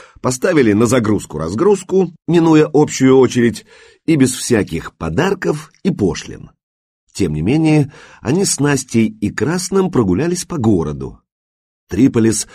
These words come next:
был красив. Белые колонны и портики, выложенные ровными чистыми плитами мостовые, фонтаны и общественные бассейны, великолепные статуи,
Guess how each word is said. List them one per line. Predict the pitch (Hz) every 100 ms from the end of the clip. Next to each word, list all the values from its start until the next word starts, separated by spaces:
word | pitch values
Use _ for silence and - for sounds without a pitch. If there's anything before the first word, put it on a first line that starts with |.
| -
был | 78 110 107
красив. | 90 90 - 69 - - _ _ _ _ _
Белые | 82 151 139 101
колонны | - 85 87 73 73
и |
портики, | - 147 135 139 113 123 123 - - -
выложенные | 80 127 123 107 110 107 104
ровными | 107 117 104 101
чистыми | 95 107 - 85 87
плитами | 82 90 87 85
мостовые, | 85 85 - 82 123 156 147 131 - -
фонтаны | - 82 78 78 110 147 151 147 147 143 -
и | 101
общественные | 117 - - - - 156 151
бассейны, | 151 151 - 101 104 98 90 85 78 - - -
великолепные | 95 98 80 87 87 - 76
статуи, | 64 - 147 165 156 143 139 131